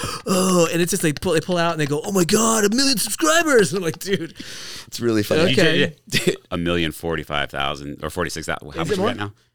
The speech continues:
Speaker 3: Yeah.
Speaker 1: I don't know. I, I think it's
Speaker 3: One point four.
Speaker 1: rad, but I think it's funny that's,
Speaker 2: I have a
Speaker 1: that's
Speaker 2: fr-,
Speaker 1: what's important to him.
Speaker 2: I have a friend who's a YouTuber, and, uh, <laughs> and Tom Brady's walked up to him and he was like, "Thank you so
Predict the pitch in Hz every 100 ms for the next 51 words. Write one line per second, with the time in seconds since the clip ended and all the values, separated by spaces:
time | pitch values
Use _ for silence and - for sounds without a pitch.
0 | _ _ 73 62 - 127 85 73 - _
1 | - - 185 277 - - 240 339 381 180
2 | 160 233 151 147 151 175 151 - 160 143
3 | 135 120 - _ - 123 131 196 247 226
4 | 185 160 180 156 143 156 151 123 113 113
5 | - 110 101 95 90 92 - 92 101 110
6 | _ 85 82 82 - - - 50 - _
7 | _ 110 - - - _ - 107 104 92
8 | 85 82 90 78 - - _ _ _ 85
9 | 90 - 87 - 107 101 92 - - -
10 | - - - - - - 98 - 110 110
11 | 113 - - 90 85 90